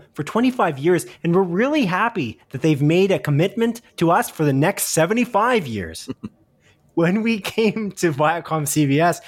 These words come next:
with a different way to produce the show during the pandemic, Chris McCarthy, Nina Diaz, Kayaz Hill Edgar, and Tanya Giles were immediately supportive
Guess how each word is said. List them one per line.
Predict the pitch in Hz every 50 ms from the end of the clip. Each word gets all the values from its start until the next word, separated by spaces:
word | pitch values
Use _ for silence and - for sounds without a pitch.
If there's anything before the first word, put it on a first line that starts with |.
| - - -
with | - 180 208
a | 208
different | 170 196 240 254 277 254 220 190
way | 196 208 226 214
to | - 185 156
produce | - 151 143 156 180 175 - -
the | 151
show | - - 151 143 139
during | 131 - 139 135 131
the | 120 113
pandemic, | - - 127 120 113 160 220 240 170 139 - _ _ - - - _
Chris | - - 156 156 175 - - - - -
McCarthy, | 120 - - 147 165 165 - - 113 123 - _ _ _ _ _ _
Nina | 151 160 156 151
Diaz, | 123 131 165 165 160 143 135 131 123 - - _ _ _
Kayaz | - 190 202 208 208 202 190 165 -
Hill | - - - 180 170 175 147
Edgar, | 160 190 190 180 175 160 139 - - _ _ _ _ _
and | - 156 160 156 - - - _ _ _ _ _ _ _ _ _
Tanya | - - - 165 170 175 170 156 147
Giles | 123 117 151 175 208 240 262 185 139 110 113 110 - 143
were | 143 156 185
immediately | 190 190 190 214 247 285 294 285 214 - - - 110 98 90
supportive | - - 151 143 - 175 185 180 143 104 87 - -